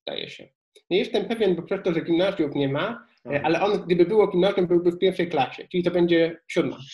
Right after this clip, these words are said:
Speaker 1: Póki co oczywiście mówi coś tam o edukacji domowej, no bo ja byłem w edukacji domowej, więc to jest takie trochę, że ja też chcę, e, nie muszę iść rano wstawać do szkoły. E, no ale tak samo jak mówiłem na początku naszej rozmowy, moi do-, moich rodziców nic się nie zmieniło.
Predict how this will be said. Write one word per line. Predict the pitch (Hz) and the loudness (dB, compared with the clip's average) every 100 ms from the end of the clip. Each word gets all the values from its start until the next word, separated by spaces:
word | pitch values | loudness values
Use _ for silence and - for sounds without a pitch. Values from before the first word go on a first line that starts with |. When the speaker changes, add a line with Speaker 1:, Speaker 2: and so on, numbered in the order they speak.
| - _ | -20 _
Speaker 1:
Póki | 233 233 214 | -10 -8 -4
co | 208 | 0
oczywiście | 185 185 185 196 - | 0 0 -2 -2 2
mówi | 165 175 170 139 | 4 4 4 0
coś | 139 135 | 0 -4
tam | 143 | -2
o | 139 | 0
edukacji | 139 139 143 151 - 165 | 0 0 0 -2 0 2
domowej, | 139 139 135 147 | 4 4 4 2
no | 143 | 2
bo | 143 | 2
ja | 147 127 | 2 2
byłem | 131 127 127 | -2 -6 -4
w | |
edukacji | 127 131 131 - 143 | -6 -4 -6 -4 -2
domowej, | 139 131 - 143 - - _ | -2 -2 -4 -8 -8 -16 _
więc | 151 151 | -2 2
to | |
jest | 156 151 | 2 2
takie | 156 165 | -2 -2
trochę, | 160 156 160 | -4 -2 0
że | 151 | 0
ja | 151 | 0
też | 147 139 | 0 -2
chcę, | - - 131 | -10 -4 -2
e, | 170 165 139 135 | -2 -4 -4 -4
nie | 131 139 | -2 0
muszę | 143 151 147 | 0 0 -2
iść | 139 | -2
rano | 139 135 | -2 -2
wstawać | 131 - 131 131 135 | -6 -8 -8 -8 -10
do | |
szkoły. | 127 - 123 - 214 - _ _ - | -14 -12 -10 -4 -6 -6 _ _ 0
E, | 139 143 143 - | 4 4 4 0
no | 185 | -2
ale | 196 196 | 0 -2
tak | 180 | -4
samo | - 190 | -4 0
jak | 175 175 | 0 0
mówiłem | 160 170 170 | -4 2 2
na | 165 | 2
początku | 170 185 180 170 | -2 -2 0 0
naszej | 160 165 | 0 0
rozmowy, | 165 170 175 139 127 131 | -2 0 -2 -2 -4 -4
moi | 143 156 147 | -4 -4 -6
do-, | 143 143 143 | -8 -10 -10
moich | 156 156 151 | -6 -6 -8
rodziców | 156 160 156 | -14 -14 -16
nic | 143 | -16
się | - | -10
nie | 151 | -8
zmieniło. | 143 139 131 - - | -4 -2 -4 -6 -12